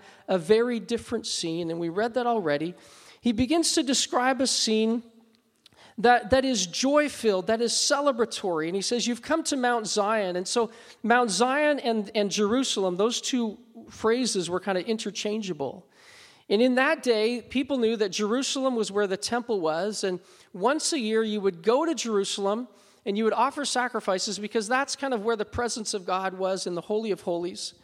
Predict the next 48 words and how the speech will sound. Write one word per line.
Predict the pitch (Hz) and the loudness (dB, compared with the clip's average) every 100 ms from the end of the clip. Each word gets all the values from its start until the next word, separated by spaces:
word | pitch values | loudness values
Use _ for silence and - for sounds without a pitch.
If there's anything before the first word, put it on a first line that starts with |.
| - - - - | -20 -20 -8 0
We | 190 | 4
know | 226 | 4
that | 233 | 4
he's | 208 208 | 0 0
not | 214 - | 0 0
confined | 196 - 208 208 | -2 0 0 0
to | 190 | -2
time | - 202 185 | -4 -2 -2
and | |
space, | 175 - 175 165 | -4 -2 -2 0
but | 214 208 | -2 0
that | 240 277 | 0 2
was | 226 180 | 0 0
their | 208 220 220 220 - - | 2 2 0 -4 -18 -4
reality, | 180 190 185 190 202 170 | 0 2 2 2 0 0
that | 175 - - _ - - 202 | -2 -4 -14 _ -20 -20 -10
we | 185 247 | 0 2
go | 269 294 | 4 2
to | 233 | 2
Jerusalem | 190 214 294 - 196 180 196 202 - - | 0 2 2 0 -2 -2 -2 -6 -16 -6
once | 175 226 240 - | 0 2 2 -2
a | |
year | 196 185 | 0 0
to | 185 202 185 | 0 0 0
encounter | 180 170 233 262 233 | 0 0 0 2 0
the | 208 | 0
presence | 220 214 220 214 | 0 0 -2 -4
of | 170 | -2
God | 160 | -2
as | 165 208 | -2 -4
much | 285 | -4
as | 247 175 | -4 -4
we | |
can. | 156 - 165 - - _ _ _ _ _ _ _ - - - | -6 -8 -10 -10 -20 _ _ _ _ _ _ _ -20 -20 -6
And | 240 | 0
so | 254 | 2
the | 247 | 4
writer | 302 320 | 2 2
of | 240 | 0
Hebrews | 302 277 - | 0 2 2
says, | 233 233 | 2 2
You | 233 | 2
haven't | 311 311 | 2 0
come | 254 285 | -2 -2
to | 254 | -2
this | 220 175 | -2 0
dark | 233 240 262 | 0 0 -2
mountain, | 220 226 262 - 208 185 | 0 0 0 0 -2 -2